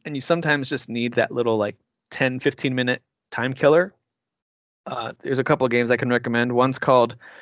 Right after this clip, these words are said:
excuse me, one's called Dorfromantik. It's this tile-based city building game. It, you can play a demo on Steam if you want to. I think it's coming to other consoles too.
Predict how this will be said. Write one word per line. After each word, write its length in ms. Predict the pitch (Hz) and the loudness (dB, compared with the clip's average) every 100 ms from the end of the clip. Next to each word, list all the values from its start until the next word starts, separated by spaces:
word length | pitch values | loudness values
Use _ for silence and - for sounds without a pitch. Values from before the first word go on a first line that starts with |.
| - - - _ _ - | -14 -12 -12 _ _ -6
excuse 240 | - 180 | 0 0
me, 100 | 123 | 2
one's 220 | 123 151 | 2 2
called 200 | 156 127 | 2 2
Dorfromantik. 840 | 131 147 143 143 127 139 202 - - _ _ _ _ _ _ _ _ _ - - | 4 4 4 2 2 0 -2 -4 -14 _ _ _ _ _ _ _ _ _ -20 -10
It's 140 | 147 | -6
this 160 | - 120 | -6 -6
tile-based 580 | - 139 139 135 127 160 | 0 4 4 4 0 -2
city 200 | 151 139 | -6 -2
building 320 | 143 143 147 | -2 -2 -2
game. 320 | 135 139 156 - | -6 -6 -8 -12
It, 100 | 135 127 - | -16 -16 -18
you 80 | 131 | -12
can 160 | 127 | -10
play 160 | 123 120 | -2 0
a 60 | |
demo 240 | 117 117 117 | 0 -2 -2
on 140 | 110 | -6
Steam 260 | 110 120 113 | -8 -10 -10
if 140 | 110 | -10
you 60 | 117 | -8
want 160 | 110 113 | -8 -4
to. 100 | 117 | -4
I 20 | |
think 160 | 139 | -2
it's 80 | 123 | -4
coming 260 | - 117 110 | -2 -2 -2
to 80 | 107 | -2
other 160 | 110 | -4
consoles 420 | 107 117 110 107 - | -4 -4 -2 -6 -6
too. 260 | 113 107 | -4 -4